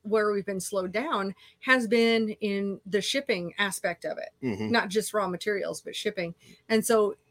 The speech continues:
Speaker 1: to hear that there's a little bit of easing up on that is, I mean, it's good and bad. I don't want, yeah, I, I, I just want things to be running smoothly. So anybody else ever, ever wants to chime in on what's going on with your experiences with the supply chain,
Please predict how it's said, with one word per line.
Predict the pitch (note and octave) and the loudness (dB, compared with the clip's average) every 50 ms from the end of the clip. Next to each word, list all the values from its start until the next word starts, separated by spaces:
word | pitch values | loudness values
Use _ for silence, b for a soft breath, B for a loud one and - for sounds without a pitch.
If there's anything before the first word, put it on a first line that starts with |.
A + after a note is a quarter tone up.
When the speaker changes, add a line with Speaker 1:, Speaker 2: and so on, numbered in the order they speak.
| _ - | _ -4
Speaker 1:
to | - A#3 | -2 2
hear | G#3+ C4+ C#4+ A#3+ | 4 4 6 6
that | A3+ G#3 | 6 6
there's | G#3+ G3+ F#3+ | 6 4 4
a | G#3 | 4
little | A3 A3 G3+ | 2 2 2
bit | F#3+ F#3+ | 2 0
of | - | 0
easing | - A3+ A3+ F#3+ G3 F#3 F#3+ | 0 0 0 0 0 0 -2
up | G3 - - | -2 -2 -4
on | F3 E3 | -4 -4
that | F3 E3+ E3+ E3+ E3+ - _ _ _ _ _ _ _ _ _ _ _ _ - A#3 - _ _ _ _ _ _ _ _ _ _ _ _ _ - | -2 0 0 -2 -2 -4 _ _ _ _ _ _ _ _ _ _ _ _ -20 -20 -20 _ _ _ _ _ _ _ _ _ _ _ _ _ 2
is, | G3 A3 G3 F3 E3+ - - - _ _ _ _ _ _ _ _ _ _ - | 4 4 4 4 2 -2 -6 -8 _ _ _ _ _ _ _ _ _ _ 0
I | A3+ A3+ | 2 2
mean, | G#3+ G#3 | 2 2
it's | G3+ F#3 - | 0 0 6
good | - A#3 G3+ | 8 8 8
and | F#3+ E3 | 8 4
bad. | D#3+ C3 - - - - | 0 -2 -2 -4 -6 -4
I | G3 F#3+ | -2 -2
don't | F#3+ F#3 | -2 -2
want, | F3+ F3+ F3+ F3 - _ _ _ _ _ _ _ | -2 -4 -6 -8 -12 _ _ _ _ _ _ _
yeah, | F#3+ F#3+ - F3+ - _ _ _ _ - | -6 -6 -6 -8 -10 _ _ _ _ -10
I, | - - - | -8 -8 -6
I, | - - G#3 A#3 - - A3+ | -4 0 0 0 2 4 4
I | B3+ | 4
just | C4 B3+ - | 4 4 2
want | C4+ B3+ B3 | 2 2 4
things | B3+ A#3+ A#3 | 2 0 2
to | A3 | 0
be | A3+ G#3+ | 0 0
running | G3+ G3+ G3 F3+ F3 F3 | 2 0 0 0 -2 -4
smoothly. | - - F#3 F3+ F3 E3 - - - - _ b b b b b _ | -4 -6 -6 -6 -6 -6 -8 -10 -10 -12 _ b b b b b _
So | - B3+ B3 A#3+ | 6 8 8 10
anybody | A3 C4+ D#4+ G#4 G#4 D#4+ C4 B3+ A#3+ | 8 8 6 6 6 6 6 8 8
else | A#3+ B3 - B3+ | 6 6 4 2
ever, | A3 F#3+ - - - | 0 0 -2 0 0
ever | A3+ G#3 A3 | 2 4 6
wants | A3 A3 G#3+ - | 6 4 4 2
to | F#3+ F#3 | -2 -4
chime | - - A#3 A3+ A3+ A3+ A3+ | -2 2 4 4 4 4 4
in | A3+ A3+ A3 A3+ G#3 G3 | 4 4 4 4 2 2
on | F#3 F3+ E3+ F3 | 0 0 0 0
what's | F3+ F#3 F#3+ - | 0 -2 -2 -2
going | - - G#3+ G#3 G3+ G3+ | -2 0 0 2 2 2
on | G3 G3 G3 F#3+ F#3 | 4 4 4 2 2
with | E3 F3 F3+ D#3+ | 0 -2 0 4
your | G3 G#3+ A3 | 6 8 8
experiences | - - - - G#3+ G#3 G#3+ G#3+ G#3 - G#3 F#3+ E3+ | 6 4 0 0 0 2 4 2 2 2 -2 -2 -2
with | F#3 F3+ - | -4 -4 -4
the | F3 | -4
supply | - - E3+ - F#3 F3+ G3+ | -4 -4 -2 2 4 4 4
chain, | G3+ - B3 B3 B3+ C4+ C#4 C4 | 4 2 2 2 2 2 0 -4